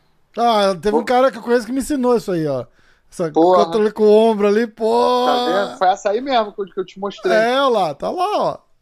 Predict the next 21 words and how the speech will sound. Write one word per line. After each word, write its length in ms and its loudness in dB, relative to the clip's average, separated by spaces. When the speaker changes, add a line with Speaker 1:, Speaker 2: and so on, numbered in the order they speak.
Speaker 2:
Essa 220 -10
mesmo. 320 -4
Aí 140 2
consegui 400 -4
montar 520 0
aí. 440 -8
Ele 160 -10
vai 140 -4
tentar 340 -4
me 100 -10
rodar 440 0
e 40 -6
vai 120 -12
acabar 280 -2
dando 200 -12
as 140 -12
costas 580 -4
e 40 -6
eu 80 -6
vou 120 -12
conseguir 1120 -4